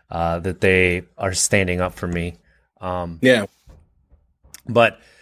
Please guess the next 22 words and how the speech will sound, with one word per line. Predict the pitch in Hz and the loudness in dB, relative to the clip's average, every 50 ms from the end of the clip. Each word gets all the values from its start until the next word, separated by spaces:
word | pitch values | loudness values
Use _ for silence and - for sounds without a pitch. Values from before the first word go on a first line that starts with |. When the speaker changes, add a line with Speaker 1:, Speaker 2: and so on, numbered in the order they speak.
| _ _ _ _ _ _ _ _ _ - | _ _ _ _ _ _ _ _ _ -4
Speaker 1:
another | 110 110 113 123 139 143 135 | -2 0 2 2 2 2 2
thing, | - - 151 139 139 135 135 135 131 131 123 - _ _ _ _ _ _ _ | 0 0 0 2 4 4 4 2 0 -2 -6 -10 _ _ _ _ _ _ _
I, | - 104 107 107 104 - _ _ _ _ _ _ _ _ _ _ _ _ _ | -2 0 0 0 0 -2 _ _ _ _ _ _ _ _ _ _ _ _ _
taking | - 147 143 131 - 147 131 | 0 0 0 0 0 -2 0
my | 123 123 117 110 | 0 0 0 0
kids, | - - 135 127 127 123 117 113 107 - - - - _ _ - | -2 -2 0 0 0 0 -2 -2 -4 -4 -4 -6 -12 _ _ -4
uh, | 101 98 98 98 98 98 98 98 98 92 - - | 0 2 2 2 2 2 0 0 -2 -6 -10 -8
to | - 117 | -8 -6
the | 101 90 | -6 -8
park | - - 113 110 120 123 - - | -4 0 2 2 2 0 -2 -6
multiple | 107 101 98 - - - 98 | -6 -6 -6 -8 -10 -12 -14
times | - - 113 107 107 107 107 107 107 107 104 - - - _ _ | -6 -2 0 2 4 4 4 2 2 -2 -6 -8 -10 -12 _ _
has | - 110 110 101 90 | 0 0 0 2 2
been | 110 104 98 | 0 2 2
a | 95 | 2
lot | 92 95 95 92 | 2 2 2 2
of | 98 87 | 0 -2
fun. | - 107 101 98 95 95 | -2 0 0 0 0 -2
Just | 95 - 104 95 - - | -4 -4 -4 -4 -4 -4
me, | 98 98 98 98 98 95 - - _ | -4 -2 -2 -2 -2 -4 -6 -10 _
me | 104 101 98 98 | -6 -4 -2 -2
and, | 98 95 92 92 92 - | -2 -2 -4 -8 -12 -18